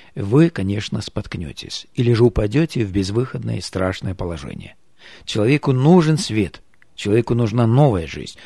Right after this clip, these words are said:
Вот поэтому, именно поэтому и говорится в Священном Писании, которое мы выше зачитывали, что дар Божий —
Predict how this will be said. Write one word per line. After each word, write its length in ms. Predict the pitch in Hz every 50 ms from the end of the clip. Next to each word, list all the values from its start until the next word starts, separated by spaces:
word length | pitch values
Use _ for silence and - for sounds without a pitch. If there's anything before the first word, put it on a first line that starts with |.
| - - -
Вот 220 | 113 135 147 -
поэтому, 540 | 151 165 180 180 185 170 170 170 160 143 - - - - - - - - -
именно 380 | - 165 196 196 180 165 131
поэтому 540 | 98 104 101 98 87 - - 73 71 - - _ - - - -
и 120 | - 120
говорится 520 | 113 110 120 123 127 135 123 - - 120 110
в 40 | 104
Священном 520 | - - 104 104 - - - 120 117 104
Писании, 600 | - 101 - - 139 151 147 - 101 85 73 - - - - - - - - _ _ -
которое 360 | - 117 - 131 123 120 117
мы 160 | 117 123 123
выше 320 | 120 123 113 - - 107 98
зачитывали, 600 | 95 107 - - 160 156 - 117 113 113 110 95
что 280 | - - - - 104
дар 400 | 95 92 92 143 160 165 165 214
Божий — 520 | 180 165 147 156 135 101 80 76 60 50